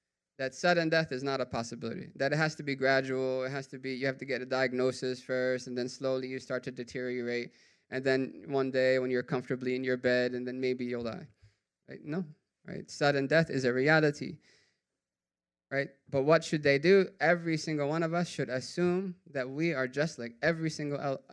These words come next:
other person. That we can die now, we can die suddenly, we can die before our elders, we can die even if we're healthy.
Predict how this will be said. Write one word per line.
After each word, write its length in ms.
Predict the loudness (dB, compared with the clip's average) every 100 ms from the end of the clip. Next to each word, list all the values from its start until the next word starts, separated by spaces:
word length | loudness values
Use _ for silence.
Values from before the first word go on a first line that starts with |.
| -14 -4
other 220 | -2 -2
person. 400 | -6 -8 -10 -20 _ _ _ -14
That 120 | -8
we 120 | -8
can 200 | -8 -6
die 160 | -4 -2
now, 400 | -2 -2 -6 -14 _
we 120 | -12
can 200 | -10 -6
die 220 | -4 -4 -6 -6
suddenly, 600 | 2 4 4 2 -4 -8
we 140 | -10 -8
can 180 | -6
die 180 | -2 -2
before 520 | -2 -4 2 4 4
our 160 | 0 0
elders, 520 | 0 -2 -2 -4 -6
we 120 | -10
can 180 | -10 -4
die 200 | 0 0
even 260 | 2 4 4
if 160 | 2 2
we're 160 | 2
healthy. 400 | 2 -2 -4 -14